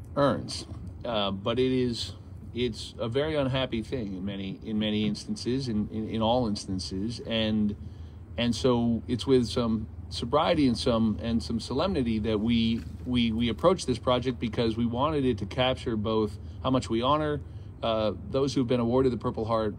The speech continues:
but also their sacrifice and the sacrifice of their families, which is part of that. And so that's why I'm so glad to be, uh, joined by, by Richie Lay, who is himself, uh, a Vietnam veteran and a, an awardee of the Purple Heart, and who, like so many others,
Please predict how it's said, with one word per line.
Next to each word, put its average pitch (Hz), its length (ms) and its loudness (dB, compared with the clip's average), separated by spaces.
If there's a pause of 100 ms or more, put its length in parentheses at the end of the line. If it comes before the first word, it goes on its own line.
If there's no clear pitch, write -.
but 117 220 0
also 120 480 2 (420)
their 151 220 4
sacrifice 135 640 2
and 107 80 -2
the 101 60 -4
sacrifice 131 380 -2
of - 60 -14
their 110 100 0
families, 113 500 -4 (240)
which 120 160 -2
is 107 80 -4
part 107 240 0
of 98 60 -2
that. 98 160 -6 (560)
And 123 120 2
so 135 100 4
that's 131 160 6
why 143 100 4
I'm 123 80 2
so 127 160 0
glad 123 280 2
to - 80 -14
be, 113 320 0 (380)
uh, 113 200 2
joined 127 360 0
by, 110 300 0 (760)
by 127 100 4
Richie 120 300 2
Lay, 107 280 2
who 120 180 0
is 113 220 2
himself, 113 640 2 (480)
uh, 101 380 2
a 107 80 -6
Vietnam 110 420 -2
veteran 113 440 -2
and 110 200 -4
a, 101 120 -4 (140)
an 113 120 -6
awardee 113 420 -2
of 104 60 -2
the 101 60 -6
Purple 107 280 -8
Heart, 101 240 -8 (440)
and 113 140 4
who, 131 120 12
like 117 200 6
so 127 160 4
many 120 180 8
others, 107 520 4